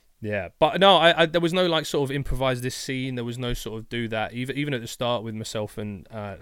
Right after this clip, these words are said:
Samantha, we, uh, it's still the script and it's just chatting away. And coming back again with a little bit of your question, Craig, and, um, Adam's, was it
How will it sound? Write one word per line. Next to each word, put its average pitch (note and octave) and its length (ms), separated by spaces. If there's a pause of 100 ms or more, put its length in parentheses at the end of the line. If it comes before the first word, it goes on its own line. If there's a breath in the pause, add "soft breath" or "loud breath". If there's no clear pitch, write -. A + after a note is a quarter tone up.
Samantha, G#2+ 680 (160)
we, A2 520 (400)
uh, G2 340 (100)
it's A#2+ 220
still C3 220
the A2 100
script - 400
and A2 80
it's A2+ 120
just A2 220
chatting G2 280
away. F#2+ 340
And F#2+ 140 (800 loud breath)
coming D#3 300
back C#3+ 200
again C3+ 320
with A#2+ 100
a A#2+ 40
little B2 160
bit B2 160
of A2+ 100
your B2 220
question, A2 420
Craig, G#2+ 320
and, A2 540 (260)
um, G#2 380 (160)
Adam's, A2+ 540
was A#2 260
it G#2+ 160